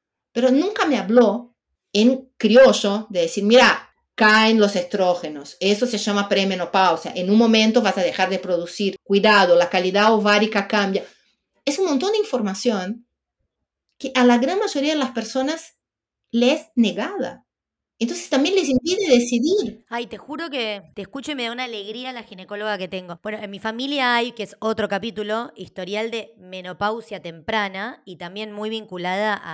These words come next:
Speaker 2: a situaciones de estrés. Y mi ginecóloga fue muy de seguirme, me hizo hacer chequeos, porque yo también iba como tranquila con el tema de la maternidad. Y nosotros hicimos un episodio en Comadre Reloj Biológico y es un tema que nos cuesta hablar.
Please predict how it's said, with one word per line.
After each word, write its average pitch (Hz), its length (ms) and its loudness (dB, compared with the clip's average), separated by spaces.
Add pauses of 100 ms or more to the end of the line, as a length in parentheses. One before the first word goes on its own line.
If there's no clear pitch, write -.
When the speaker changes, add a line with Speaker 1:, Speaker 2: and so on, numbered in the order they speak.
(100)
Speaker 2:
a 147 40 -18
situaciones 175 520 -12
de 185 80 -12
estrés. 208 320 -14 (160)
Y 170 80 -20
mi 165 80 -18
ginecóloga 196 480 -10
fue 196 180 -14
muy 196 280 -12
de 214 120 -10
seguirme, 220 920 -12 (300)
me 190 100 -18
hizo 190 120 -18
hacer 185 220 -14
chequeos, 208 540 -6
porque 143 180 -20
yo 170 80 -18
también 175 480 -8 (240)
iba 170 300 -10
como 147 500 -20
tranquila 156 540 -16
con 151 80 -16
el 151 120 -16
tema 165 180 -12
de 160 60 -10
la 160 60 -10
maternidad. 170 640 -10
Y 220 160 -8
nosotros 247 240 -10
hicimos 320 300 -10
un 285 100 -16
episodio 202 440 -14
en 190 80 -18
Comadre 185 480 -12
Reloj 175 280 -14
Biológico 185 540 -12
y 226 100 -10
es 269 120 -8
un 302 160 -12
tema 294 240 -6
que 240 80 -12
nos 180 160 -16
cuesta 302 380 -8
hablar. 262 460 -4